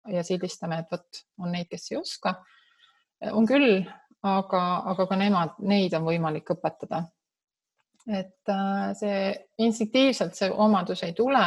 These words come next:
äh, see ei arene õpilastes i-, instinktiivselt. Et, ähm, seda tuleb õpetada, seda tuleb harjutada ja loomulikult koperdatakse ka seal omajagu, aga selle,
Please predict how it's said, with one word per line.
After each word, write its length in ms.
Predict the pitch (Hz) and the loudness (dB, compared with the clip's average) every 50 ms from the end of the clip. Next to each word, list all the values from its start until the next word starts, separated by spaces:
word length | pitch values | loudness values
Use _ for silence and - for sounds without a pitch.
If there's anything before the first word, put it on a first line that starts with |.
| 160 170 - - - _ _ _ _ _ _ _ _ _ - | 2 0 -2 -6 -18 _ _ _ _ _ _ _ _ _ -12
äh, 220 | 220 185 185 185 190 | -8 -6 -6 -6 -6
see 160 | 185 - 180 | -2 0 2
ei 40 | 190 | 4
arene 380 | 202 220 233 214 175 170 170 175 | 6 6 6 4 2 0 -4 -6
õpilastes 540 | 170 - - 165 175 175 - - - 165 - | -8 -8 -10 -10 -10 -10 -12 -12 -14 -12 -10
i-, 220 | 175 165 190 - - 220 | -8 -8 -8 -8 -6 -6
instinktiivselt. 1040 | 190 190 180 - - 180 180 - - 196 190 190 - - - - 180 _ _ _ _ _ _ _ _ _ _ _ _ _ _ 208 | -6 -6 -6 -8 -10 -10 -8 -4 -4 -2 -2 -4 -6 -8 -10 -12 -12 _ _ _ _ _ _ _ _ _ _ _ _ _ _ -12
Et, 300 | 185 180 180 175 175 _ _ _ _ - | -10 -10 -10 -10 -12 _ _ _ _ -10
ähm, 960 | - 185 175 175 180 175 175 175 175 175 175 175 175 175 175 175 175 175 175 175 175 208 214 - | -8 -8 -6 -6 -6 -6 -6 -6 -6 -6 -6 -4 -4 -4 -4 -4 -4 -4 -4 -4 -6 -6 -10 -12
seda 240 | - - 180 190 | -12 -10 -8 -8
tuleb 280 | 175 - 185 190 185 247 | -6 -4 -4 -4 -2 -2
õpetada, 520 | 285 - - - - - - - - 175 | -2 0 0 -2 -2 -2 -12 -10 -8 -8
seda 120 | 180 180 175 | -8 -8 -8
tuleb 280 | 170 170 170 170 214 | -8 -8 -8 -6 -4
harjutada 580 | 277 294 294 220 180 - _ - - 185 175 180 190 _ _ _ _ _ _ _ | -6 -4 -4 -6 -8 -8 _ -14 -10 -10 -8 -10 -10 _ _ _ _ _ _ _
ja 120 | - 196 180 | -12 -8 -6
loomulikult 760 | 185 185 180 175 170 170 170 - 165 170 _ _ - - _ _ _ _ _ _ _ _ _ _ _ _ 254 269 254 247 247 _ _ _ _ _ - | -6 -4 -4 -4 -6 -8 -10 -10 -14 -14 _ _ -20 -20 _ _ _ _ _ _ _ _ _ _ _ _ -20 -20 _ _ _ _ _ _ _ _ -6
koperdatakse 640 | 220 208 - 202 185 - 175 165 - 175 - - 185 | -4 -2 -2 -2 -4 -4 -6 -8 -8 -12 -10 -12 -10
ka 220 | 180 - 180 214 226 | -4 0 2 2 2
seal 180 | 214 - 175 180 | 2 -2 -6 -6
omajagu, 540 | 180 185 175 165 165 165 170 170 - 165 165 160 | -4 -4 -4 -4 -4 -4 -4 -4 -4 -6 -6 -6
aga 220 | 160 156 - 170 | -6 -6 -8 -10
selle, 260 | - 180 170 170 165 | -6 -6 -4 -4 -4